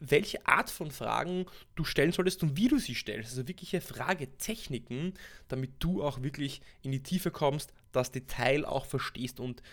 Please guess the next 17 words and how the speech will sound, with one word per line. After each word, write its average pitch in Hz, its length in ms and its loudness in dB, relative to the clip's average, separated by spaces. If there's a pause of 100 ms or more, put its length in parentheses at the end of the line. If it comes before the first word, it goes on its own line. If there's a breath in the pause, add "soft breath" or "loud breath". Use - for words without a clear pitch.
(220 loud breath)
äh, 117 120 -2
das - 140 -8
Problem 120 420 0
in 127 100 -6
der 113 100 -2
Gesamtheit. 104 580 -8 (960 loud breath)
Was - 320 6
ist 185 240 2
also 147 220 4
das 147 300 2
Ziel 185 380 4
der 151 160 4
Discovery? 123 640 0 (600 loud breath)
Das 143 220 4
Ziel 294 260 8
der 220 120 12
Discovery, 233 680 6